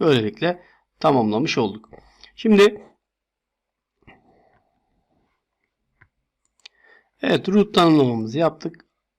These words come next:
Buraya interface'lerimizi seçtik. Yani bu zaten, e, interface'ler tarafından otomatik olarak default root, bizim yeni ayarlamış olduğumuz default root seçildi. Interface'imize gelelim.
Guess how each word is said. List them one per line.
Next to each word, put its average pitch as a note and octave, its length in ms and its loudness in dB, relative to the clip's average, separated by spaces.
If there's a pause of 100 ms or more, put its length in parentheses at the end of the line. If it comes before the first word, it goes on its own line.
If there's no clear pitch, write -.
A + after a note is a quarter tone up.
(120)
Buraya D#3 240 2
interface'lerimizi C3+ 880 0
seçtik. - 460 -8
Yani A2 300 -2
bu C#3 160 -6
zaten, C#3 460 -2 (360)
e, A2+ 420 -2
interface'ler C#3+ 800 -2
tarafından A2+ 360 -6
otomatik B2+ 420 -4
olarak A2 320 -4
default A#2 420 -8
root, G2+ 220 -10 (440)
bizim B2+ 300 -6
yeni B2 180 -2
ayarlamış A2 400 -4
olduğumuz G#2 280 -12
default A2+ 420 -10
root G2 180 -10
seçildi. C3+ 640 -6
Interface'imize A#2 840 -6
gelelim. B2 520 -4